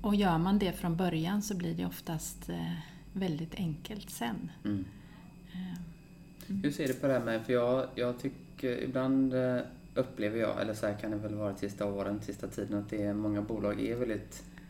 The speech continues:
Speaker 2: det är många gubbar som är med.
Speaker 1: Mm.
Speaker 2: Eh, nu sticker jag ut hakan lite grann, men
Speaker 1: <laughs>
Speaker 2: investerare är oftast män i,
Speaker 1: Ja.
Speaker 2: i, eh, åttio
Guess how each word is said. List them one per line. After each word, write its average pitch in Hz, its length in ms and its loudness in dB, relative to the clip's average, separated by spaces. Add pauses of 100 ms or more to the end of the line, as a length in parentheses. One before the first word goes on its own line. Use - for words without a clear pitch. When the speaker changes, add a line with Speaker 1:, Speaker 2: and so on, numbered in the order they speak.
(420)
Speaker 2:
det 110 60 -2
är 113 40 -2
många 113 240 2
gubbar 104 520 2
som 110 160 -2
är 110 40 -2
med. 101 180 0 (260)
Speaker 1:
Mm. 214 460 6
Speaker 2:
Eh, 104 340 0
nu 101 180 2
sticker 101 280 -4
jag 98 40 -4
ut - 80 -8
hakan 98 260 -2
lite 98 140 -4
grann, 104 100 2 (180)
men 104 140 4 (360)
Speaker 1:
<laughs> - 300 -8
Speaker 2:
investerare 110 680 4
är 110 100 4
oftast 127 320 -4
män 107 340 2 (280)
i, - 0 -
Speaker 1:
Ja. 214 340 2
Speaker 2:
i, 107 500 0 (340)
eh, 104 60 4 (1200)
åttio 113 880 0